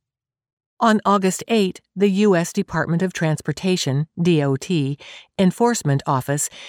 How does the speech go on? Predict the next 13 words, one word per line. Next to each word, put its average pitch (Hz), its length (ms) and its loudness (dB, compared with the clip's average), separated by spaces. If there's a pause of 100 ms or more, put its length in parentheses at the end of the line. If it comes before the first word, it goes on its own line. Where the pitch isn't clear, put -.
(120)
issued 254 360 0
a 240 120 -2
final 214 460 0
statement 156 560 -2
of 165 100 0
enforcement 175 720 0
priorities 170 680 0
for 214 200 -2
service 185 420 0
animals. 139 560 -2 (540)
In 214 160 6
this 233 180 2
statement, 147 600 -2